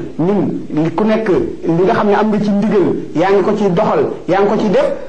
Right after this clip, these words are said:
Waaye ñu di waa Seydi Hadji Malick, Rasulullah moom fan la doon sabba ak lan doon sabba? Mu ni aqaama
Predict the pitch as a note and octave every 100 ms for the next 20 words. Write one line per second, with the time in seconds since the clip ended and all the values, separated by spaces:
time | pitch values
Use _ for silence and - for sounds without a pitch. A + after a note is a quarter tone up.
0 | - D#3+ A3 G3 C3 - - - F3 F3
1 | G#3 G3 D#3 G3+ G#3 G3 F3+ F3+ - B2+
2 | B2+ E3+ G#3+ F#3+ F#3 F3 F3 C#3+ A#2 -
3 | G3 F#3 F3+ D#3+ E3 D#3+ D3+ C#3 C3+ C#3+
4 | F#3 G3 F3 E3+ E3 C3+ D#3 A3 - -
5 | C3 E3 F3 F3 - F3+ E3 D3+